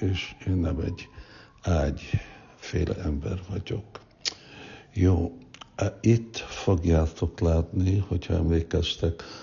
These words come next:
akkor mondtam, hogy nekünk egy komoly, á, adománygyűjtés van, a-, azok, akik szeretnének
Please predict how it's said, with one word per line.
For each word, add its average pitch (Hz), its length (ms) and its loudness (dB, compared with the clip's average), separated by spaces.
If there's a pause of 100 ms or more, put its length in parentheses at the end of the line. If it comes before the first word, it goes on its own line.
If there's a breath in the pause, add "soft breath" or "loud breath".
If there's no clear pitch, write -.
(180 loud breath)
akkor 87 340 0
mondtam, 85 520 2
hogy 82 220 2
nekünk 92 560 0
egy - 240 -2
komoly, 87 560 2 (760 loud breath)
á, 85 640 2 (960 loud breath)
adománygyűjtés 85 1120 2
van, 90 340 4 (200)
a-, 107 320 -2
azok, - 320 -2
akik 82 320 -2
szeretnének 82 960 0